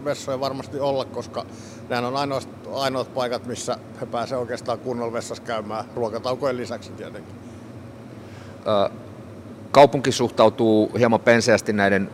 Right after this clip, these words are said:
Speaker 2: vessojen pystyttämiseen. Kuljettajat toivoivat, että, ö, liikenteen tilaaja, siis tässä tapauksessa esimerkiksi Kuopion, äh, Lahden kaupunki, ö, ottaisi nää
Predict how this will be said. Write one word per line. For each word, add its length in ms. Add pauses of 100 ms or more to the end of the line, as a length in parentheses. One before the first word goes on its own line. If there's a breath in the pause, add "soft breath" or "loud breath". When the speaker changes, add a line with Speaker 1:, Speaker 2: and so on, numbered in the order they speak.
(140)
Speaker 2:
vessojen 380
pystyttämiseen. 800
Kuljettajat 520
toivoivat, 460
että, 220 (360)
ö, 160 (280)
liikenteen 440
tilaaja, 440
siis 300 (360)
tässä 260
tapauksessa 520
esimerkiksi 220
Kuopion, 300 (440)
äh, 160
Lahden 280
kaupunki, 440 (440 loud breath)
ö, 120
ottaisi 400
nää 340